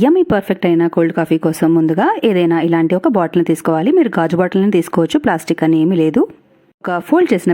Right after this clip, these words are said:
పేపర్ని తీసుకొని అందులోకి ఒక టేబుల్ స్పూన్ అంతా కాఫీ పౌడర్ని యాడ్ చేసుకోవాలి. అలాగే మూడు టేబుల్ స్పూన్ల వరకు షుగర్ని అయితే మనము ఇక్కడ యాడ్ చేసేసుకోవాలి. షుగర్ని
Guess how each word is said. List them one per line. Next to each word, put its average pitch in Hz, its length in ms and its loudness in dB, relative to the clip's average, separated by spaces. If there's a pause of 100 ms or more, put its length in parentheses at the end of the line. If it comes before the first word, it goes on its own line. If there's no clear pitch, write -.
పేపర్ని 170 340 0
తీసుకొని 190 360 0 (240)
అందులోకి 170 500 2 (180)
ఒక 220 200 -2
టేబుల్ 165 240 0
స్పూన్ 165 260 0
అంతా 160 180 0 (140)
కాఫీ 165 240 -2
పౌడర్ని 165 320 0
యాడ్ 165 160 -2
చేసుకోవాలి. 170 480 0 (560)
అలాగే 165 320 0 (380)
మూడు 320 240 4
టేబుల్ 165 260 0
స్పూన్ల 165 320 0
వరకు 160 260 -2 (220)
షుగర్ని 170 320 0
అయితే 160 200 -2
మనము 165 220 2
ఇక్కడ 185 240 -2
యాడ్ 170 220 -2
చేసేసుకోవాలి. 160 600 -2
షుగర్ని 170 300 0